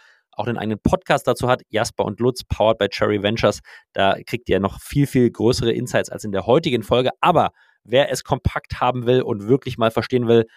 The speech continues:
was ist in den letzten zwölf Monaten in K I passiert, welche großen Probleme, die es bis dato gab, wurden gelöst in der letzten Zeit und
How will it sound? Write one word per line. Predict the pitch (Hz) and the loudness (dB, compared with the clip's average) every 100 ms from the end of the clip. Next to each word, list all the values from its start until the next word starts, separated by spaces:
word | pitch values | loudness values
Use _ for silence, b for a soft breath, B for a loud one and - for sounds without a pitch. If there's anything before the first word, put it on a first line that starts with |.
| b _ | b _
was | 101 147 | -2 -2
ist | - 139 - - | 0 -4 -4 -6
in | 117 | -2
den | 104 | 2
letzten | 120 - - 117 | 0 0 -12 -10
zwölf | - 107 123 117 | -2 2 2 2
Monaten | 113 117 113 110 - - | 0 0 -2 -6 -10 -4
in | 135 135 - | -2 -2 -2
K | 120 | -4
I | - 135 - _ | -2 -4 -6 _
passiert, | - - - 156 120 - B B B | 0 0 -8 2 2 2 B B B
welche | 117 113 113 | -4 -2 -2
großen | 104 139 147 135 | 2 2 2 -2
Probleme, | - 104 113 143 123 | -4 2 2 2 0
die | 120 113 | -2 -6
es | - | -8
bis | - 107 | -10 -4
dato | 110 107 117 | 0 0 0
gab, | 104 113 | 0 -2
wurden | 104 131 127 120 113 - | 2 0 2 -4 -6 -4
gelöst | 104 113 196 - | 0 4 4 2
in | 117 | -4
der | 110 | -2
letzten | 107 110 - 101 | -2 -4 -8 -8
Zeit | - 104 - | 0 0 0
und | 113 | -2